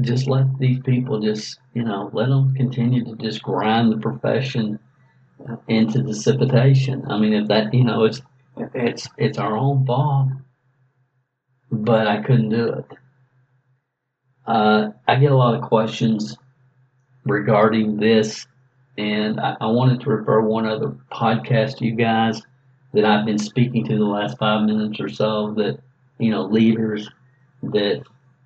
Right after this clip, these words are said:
send people on, in your, on your team to every podcast we do at M L M Success. You're probably already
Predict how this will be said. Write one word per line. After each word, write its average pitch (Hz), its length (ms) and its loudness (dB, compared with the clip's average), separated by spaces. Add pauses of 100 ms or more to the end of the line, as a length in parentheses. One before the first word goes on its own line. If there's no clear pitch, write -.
(800)
send 117 280 4
people 107 640 2
on, 107 260 -6
in 113 140 4
your, 120 140 2
on 110 160 2
your 107 140 0
team 113 540 0
to 104 440 -2 (100)
every 117 180 0
podcast 110 580 -2
we 107 100 -2
do 110 520 -2 (280)
at 101 140 -2
M 110 160 4
L 107 180 -2
M 107 60 -10
Success. 107 640 0 (880)
You're 110 160 2
probably 131 420 4
already 107 460 0